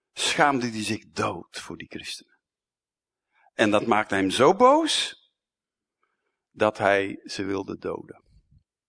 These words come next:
Dus hij zegt niet: "Ik ben enthousiast", want dan mist hij zijn punt wat hij wil maken.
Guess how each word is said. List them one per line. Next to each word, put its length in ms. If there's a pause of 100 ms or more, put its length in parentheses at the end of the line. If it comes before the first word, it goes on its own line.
(2000)
Dus 160
hij 140
zegt 340
niet: 420
"Ik 160
ben 180
enthousiast", 1080 (540)
want 260
dan 340 (440)
mist 380
hij 120
zijn 320
punt 520
wat 220
hij 80
wil 180
maken. 520